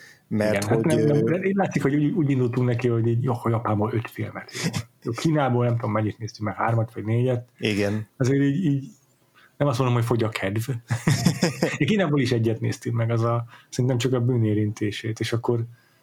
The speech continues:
Speaker 2: külön vettük Hongkongot és Tajvant, aztán Koreából ugye három film. Hát jó, ez végül is nem olyan rossz arány, na.
Speaker 1: Nem, nem vészes szerintem sem, mert Kínában ott volt a Vörös lámpások is, azért arról se feledkezzünk
Speaker 2: Ja,
Speaker 1: meg.
Speaker 2: tényleg?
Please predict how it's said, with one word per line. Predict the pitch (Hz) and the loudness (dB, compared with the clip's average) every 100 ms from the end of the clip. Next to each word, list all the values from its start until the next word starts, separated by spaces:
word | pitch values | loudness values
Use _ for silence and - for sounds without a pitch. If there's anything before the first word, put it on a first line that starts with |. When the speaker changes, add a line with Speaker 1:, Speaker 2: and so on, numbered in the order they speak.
| _ _ _ _ | _ _ _ _
Speaker 2:
külön | - 113 110 | -2 0 2
vettük | 110 - 110 | 0 0 -4
Hongkongot | - 113 107 110 107 117 | 0 -2 0 0 0 -4
és | - | -6
Tajvant, | - 120 139 151 151 - _ - _ - - - _ _ _ _ - | -2 0 0 -2 -4 -8 _ -20 _ -20 -20 -20 _ _ _ _ -16
aztán | - 110 | -4 -4
Koreából | - 120 113 107 104 107 113 - - | 0 0 2 0 0 -2 -4 -10 -10
ugye | 113 107 | -6 -4
három | 107 131 147 156 156 143 - _ _ _ - - - _ _ _ _ | -2 0 0 0 0 -2 -8 _ _ _ -20 -20 -20 _ _ _ _
film. | - - 139 143 139 | -8 -2 0 2 0
Hát | - 302 214 | 0 0 2
jó, | 139 135 | 2 2
ez | 123 120 | 2 2
végül | 139 123 | 2 2
is | 113 - - | 0 -4 -8
nem | 120 123 123 | 0 2 4
olyan | 113 110 | 2 2
rossz | 107 107 - | 0 -2 -2
arány, | 101 95 90 98 | -2 -2 -4 -6
na. | 104 147 | -4 0
Speaker 1:
Nem, | 147 | 2
nem | 123 127 107 | 2 2 2
vészes | 104 - 110 | 2 0 2
szerintem | 117 110 107 98 107 | 0 2 0 0 0
sem, | 101 123 | 0 0
mert | 117 | 0
Kínában | 117 123 113 107 113 | 0 2 2 2 0
ott | 113 | -2
volt | - 113 107 | 0 0 2
a | 107 101 | 0 2
Vörös | 123 127 123 | 0 0 0
lámpások | 123 120 123 117 131 123 | 0 0 0 0 -2 -2
is, | 123 | -2
azért | 107 101 | -2 0
arról | 107 120 | 0 0
se | 120 131 | 0 -2
feledkezzünk | 123 123 - 127 - 135 | 0 -2 -2 -2 0 0
Speaker 2:
Ja, | 170 | 0
Speaker 1:
meg. | 208 | 0
Speaker 2:
tényleg? | 147 110 107 | 0 0 0